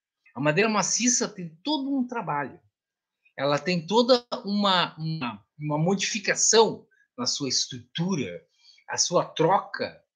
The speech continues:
com o meio ambiente, de umidade, muitas vezes, que às vezes não é interessante a gente fazer determinados tampos, por exemplo, de madeira maciça. Então, por aí surgiu os chamados placados.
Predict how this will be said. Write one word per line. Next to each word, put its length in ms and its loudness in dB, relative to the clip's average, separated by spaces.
com 240 2
o 60 2
meio 280 0
ambiente, 680 -6
de 180 -4
umidade, 760 2
muitas 520 8
vezes, 200 -2
que 160 4
às 200 6
vezes 720 4
não 280 -2
é 40 2
interessante 880 -2
a 80 0
gente 240 -2
fazer 300 0
determinados 640 -4
tampos, 640 2
por 160 2
exemplo, 380 -2
de 160 -4
madeira 320 -2
maciça. 500 -8
Então, 300 6
por 240 2
aí 160 4
surgiu 360 0
os 80 -2
chamados 380 0
placados. 600 2